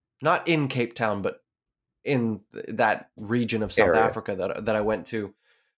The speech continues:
Speaker 1: either before or after my uncle's wedding. And it was this, one of these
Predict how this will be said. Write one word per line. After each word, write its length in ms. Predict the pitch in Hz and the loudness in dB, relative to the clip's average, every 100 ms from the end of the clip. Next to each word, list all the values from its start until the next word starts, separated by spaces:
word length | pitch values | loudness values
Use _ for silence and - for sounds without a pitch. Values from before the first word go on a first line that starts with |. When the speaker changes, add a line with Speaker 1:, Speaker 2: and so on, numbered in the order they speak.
| _ _ _ | _ _ _
Speaker 1:
either 240 | 127 175 202 | 0 2 2
before 680 | 123 131 - 165 180 220 160 | 0 -4 0 2 4 4 4
or 180 | - | 2
after 360 | 127 135 135 131 | 2 0 0 -2
my 180 | 117 110 | 0 0
uncle's 360 | 110 113 113 101 | -2 -4 -4 0
wedding. 400 | 107 110 98 98 | 0 2 0 -2
And 140 | 120 | 0
it 40 | |
was 180 | 123 131 | 0 2
this, 180 | 156 131 | 2 2
one 140 | 170 | 2
of 60 | 165 | 4
these 160 | 135 | 2